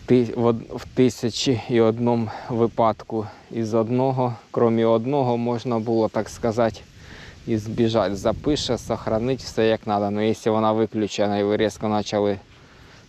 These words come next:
Запись включити і почати записувати, то приколов море. Блін, та щука, сош-, що сошла,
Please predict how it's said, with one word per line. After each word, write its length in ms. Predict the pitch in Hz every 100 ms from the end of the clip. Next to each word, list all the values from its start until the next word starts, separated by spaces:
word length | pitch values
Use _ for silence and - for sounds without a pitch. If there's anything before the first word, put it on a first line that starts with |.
| - -
Запись 680 | 110 131 151 - 101 - -
включити 500 | 117 107 - 101 104
і 40 |
почати 340 | 101 101 101 98
записувати, 680 | 104 - 107 - 107 101 -
то 120 | 117 - - - - - - -
приколов 760 | 127 123 - 151 139 127 120 120
море. 440 | 113 92 82 101 - _ _ - - - - - - -
Блін, 240 | 104 95
та 160 | 113 110
щука, 360 | - 156 -
сош-, 500 | 131 - 120 - -
що 380 | - - - 120
сошла, 580 | - 123 - - 123